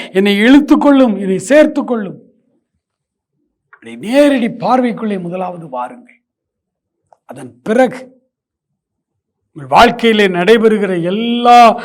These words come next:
நிகழ்வுகளுக்காகவும் கர்த்தரை ஸ்தோத்தரியுங்கள். ஆண்டவருடைய சமூகத்திலே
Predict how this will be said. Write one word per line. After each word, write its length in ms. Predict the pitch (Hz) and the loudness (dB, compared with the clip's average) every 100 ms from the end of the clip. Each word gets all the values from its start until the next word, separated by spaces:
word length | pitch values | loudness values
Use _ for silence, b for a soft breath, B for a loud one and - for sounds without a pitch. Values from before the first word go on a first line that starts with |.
| B | B
நிகழ்வுகளுக்காகவும் 1040 | 185 220 247 247 240 233 - 226 214 220 170 | -4 2 4 4 2 0 2 2 2 -2 -2
கர்த்தரை 500 | 196 196 214 196 175 | -4 -4 -6 -6 -8
ஸ்தோத்தரியுங்கள். 840 | - 202 208 - 143 135 131 _ _ _ _ _ _ _ _ _ _ _ _ _ _ _ _ _ _ _ _ _ _ _ - | -14 -16 -16 -14 -16 -16 -20 _ _ _ _ _ _ _ _ _ _ _ _ _ _ _ _ _ _ _ _ _ _ _ -2
ஆண்டவருடைய 540 | 220 269 269 240 202 170 - | 0 2 2 2 2 0 -4
சமூகத்திலே 680 | 190 214 196 170 160 117 | -2 0 0 -2 -6 -8